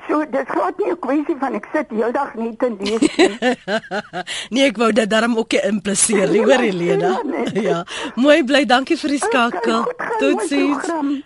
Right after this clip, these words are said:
Speaker 2: Dankie. George op Edenvale, kom ons hoor van jou. Hallo,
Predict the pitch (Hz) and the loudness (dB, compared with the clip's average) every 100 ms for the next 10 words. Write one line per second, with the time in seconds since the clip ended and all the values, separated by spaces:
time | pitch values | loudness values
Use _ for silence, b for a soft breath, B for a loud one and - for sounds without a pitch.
0 | - 170 175 160 175 - B B B 143 | -8 -6 -6 -6 -8 -8 B B B -4
1 | 196 208 226 214 214 - 226 226 226 170 | 0 0 0 0 -4 -2 -2 0 0 0
2 | 233 349 330 233 226 170 185 - 220 180 | 0 0 -2 -4 -4 -4 -6 -6 -6 -4
3 | 180 226 240 269 | -2 -2 -4 -4